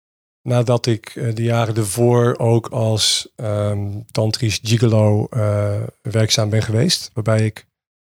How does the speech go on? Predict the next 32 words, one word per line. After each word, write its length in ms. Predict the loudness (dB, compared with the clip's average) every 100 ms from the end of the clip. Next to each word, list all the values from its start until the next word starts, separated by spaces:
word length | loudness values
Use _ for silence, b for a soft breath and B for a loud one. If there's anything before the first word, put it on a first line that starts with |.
| _ _ _ _ _
ehm, 760 | -4 -2 0 0 -2 -4 -6 -10 -14 -20 _
ja, 260 | 0 2 2
zowel, 460 | 2 2 2 -2 -10 _
ja, 280 | -8 -6 -6 -10 _ -8
tantrische 480 | -8 -6 -4 -2 0
sessies 420 | 2 2 2 2
deed, 400 | 4 4 2 -4
eh, 360 | -4 -2 0
met 260 | -2 -4 -4
vrouwen 420 | -2 0 2 2
alleen, 480 | 0 2 2 0 -4
als 200 | -4 -4
ook 140 | -4
met 100 | -6
koppels. 460 | -6 -6 -6 -10 -14 _ _ _ _ _ _ _ _ -2
Ehm, 480 | 2 4 4 2
en 220 | 2 4 6
merkte 500 | 4 4 2 2 4
dat 200 | 2 0
er 100 | 0
een 120 | 2
heel, 540 | 4 6 6 4 0 _ _ _
heel 260 | 2 4 4
diep 160 | 0
verlangen 440 | -2 0 2 2 0
was, 260 | 0 -2
met 140 | -4 -2
name 240 | -2 -2
ook 120 | -2
bij 160 | -2 -2
vrouwen, 540 | 0 2 2 4 2
om, 400 | 2 2 2 0